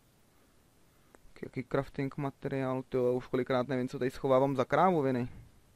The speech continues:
Hej, nebyla tam ještě jedna červená věc? Já jsem ji rozbila, Trumbera. Hm, stává se. Tak jo.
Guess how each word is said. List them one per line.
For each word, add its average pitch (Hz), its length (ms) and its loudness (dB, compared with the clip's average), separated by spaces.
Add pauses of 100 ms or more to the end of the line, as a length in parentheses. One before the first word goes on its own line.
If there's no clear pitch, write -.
(3000)
Hej, 113 200 2
nebyla 127 220 2
tam 120 140 0
ještě 120 220 -2
jedna 110 160 0
červená 104 440 -2
věc? 123 440 -2 (800)
Já 170 200 4
jsem 139 220 -2
ji 131 40 2
rozbila, 123 420 0
Trumbera. 120 460 -2 (800)
Hm, 139 160 -2
stává 113 380 0
se. 117 200 -6 (2750)
Tak 156 220 6
jo. 123 180 4